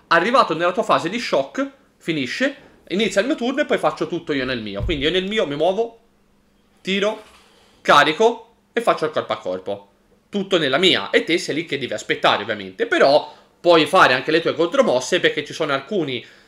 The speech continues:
punti comando che possono essere utilizzati nella fase avversaria, soprattutto come disperdere incantesimi, perché se nella fase dell'eroe dell'avversario un eroe tira, un mago tira un incantesimo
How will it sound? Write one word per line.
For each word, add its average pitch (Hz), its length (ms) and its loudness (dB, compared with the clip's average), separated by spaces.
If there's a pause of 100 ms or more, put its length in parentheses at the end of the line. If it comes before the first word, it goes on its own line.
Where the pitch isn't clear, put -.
punti 226 280 -2
comando 185 480 0
che - 140 -8
possono 151 340 -4
essere 147 220 -4
utilizzati 135 480 -4
nella 160 220 4
fase 156 240 0
avversaria, 165 580 -2 (200)
soprattutto 226 600 -2
come 139 220 -4
disperdere 123 480 -4
incantesimi, 131 680 -4 (240)
perché - 280 -4
se 160 120 -4
nella 147 200 -2
fase 208 280 2
dell'eroe 160 360 2
dell'avversario 135 800 0
un 151 140 -4
eroe 156 360 4
tira, 143 260 -2
un 120 100 -6
mago 139 280 0
tira 143 180 -4
un 123 60 -8
incantesimo 165 800 -4